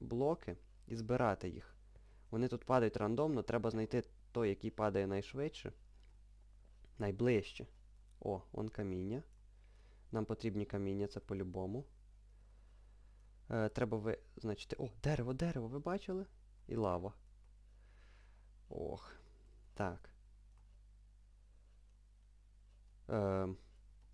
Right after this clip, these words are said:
ну що ж. Буду стояти і дивитися, на якому рівні падає дерево. І спробую його взяти. <laughs> От.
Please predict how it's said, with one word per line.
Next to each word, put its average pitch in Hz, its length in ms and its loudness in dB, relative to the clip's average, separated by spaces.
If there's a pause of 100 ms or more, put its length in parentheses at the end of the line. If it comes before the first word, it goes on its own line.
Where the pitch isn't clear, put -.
(300)
ну 120 80 -2
що 101 260 0
ж. - 120 -10 (680)
Буду 120 180 2
стояти 123 460 4
і 120 40 0
дивитися, 113 480 2
на 110 100 4
якому 113 280 2
рівні 107 240 2
падає 98 320 4
дерево. 104 460 2 (460)
І - 20 -20
спробую 120 460 0
його 123 140 2
взяти. 104 440 0 (300)
<laughs> 127 260 10 (1300)
От. 92 460 -2